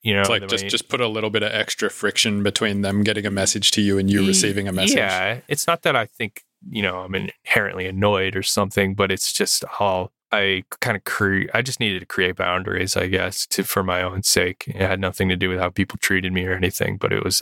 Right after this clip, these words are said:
Speaker 1: I just found myself, like, too accessible for, for really, at the end of the day, like, I'm, I have my own life. I have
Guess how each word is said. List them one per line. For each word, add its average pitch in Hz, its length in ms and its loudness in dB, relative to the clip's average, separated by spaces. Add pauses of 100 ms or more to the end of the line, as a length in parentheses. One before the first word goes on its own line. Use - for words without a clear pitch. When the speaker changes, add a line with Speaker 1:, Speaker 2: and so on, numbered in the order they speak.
Speaker 1:
I - 40 0
just 101 180 -2
found 92 260 0
myself, 92 540 0
like, 92 300 -2 (1000)
too 117 200 0
accessible 98 720 0
for, 95 640 0
for 92 440 -2 (500)
really, 110 360 4
at 95 100 -2
the 104 100 2
end 98 120 4
of 92 80 0
the 92 80 2
day, 95 320 2
like, 90 220 -6
I'm, 92 140 0 (140)
I 95 60 0
have 95 160 0
my 95 120 -2
own 92 180 -2
life. - 460 -4
I 95 60 0
have 90 440 -2